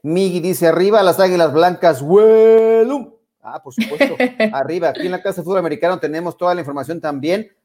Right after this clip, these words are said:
Speaker 1: Hace unos instantes terminó también, eh, Máximo Avance al Día, eh, bueno, antes de este par-, programa, también ahí les hacemos el comentario. Gracias por estar aquí, Migui. Eh, dice Jofa Faray,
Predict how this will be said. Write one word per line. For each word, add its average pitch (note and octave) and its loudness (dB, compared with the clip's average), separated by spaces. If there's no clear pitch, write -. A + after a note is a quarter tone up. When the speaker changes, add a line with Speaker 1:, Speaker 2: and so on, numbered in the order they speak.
Speaker 1:
Hace D#3+ 0
unos D#3+ -2
instantes D3 -8
terminó C3+ -8
también, C#3+ -8
eh, B2 -2
Máximo C3+ -4
Avance C3 -2
al A#2 0
Día, G3+ 2
eh, B2+ -8
bueno, B2 -8
antes C3 -10
de A#2+ -8
este A#2 -12
par-, - -8
programa, D#3 -2
también A#2 -4
ahí C3 -2
les B2 -4
hacemos B2+ -8
el - -20
comentario. A#2+ 0
Gracias D3+ 2
por C#3 0
estar C#3+ 0
aquí, C3+ 0
Migui. D3 -6
Eh, C3 -2
dice D#3+ 2
Jofa E3 0
Faray, C#3+ 2